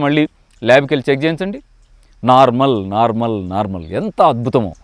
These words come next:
దీని ద్వారా మనకు జరిగేది ఏంటిది? నార్మల్ వస్తే మీ మోకాళ్ళు పాడైపోవు,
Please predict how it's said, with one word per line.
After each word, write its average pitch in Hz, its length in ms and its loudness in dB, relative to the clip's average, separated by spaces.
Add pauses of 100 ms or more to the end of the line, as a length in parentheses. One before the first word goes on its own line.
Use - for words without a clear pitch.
(400)
దీని 190 200 6
ద్వారా 190 200 8
మనకు 175 200 2
జరిగేది 175 300 4
ఏంటిది? 160 260 0
నార్మల్ 156 260 2
వస్తే 151 200 0 (420)
మీ 131 160 0
మోకాళ్ళు 131 400 2 (340)
పాడైపోవు, 101 560 0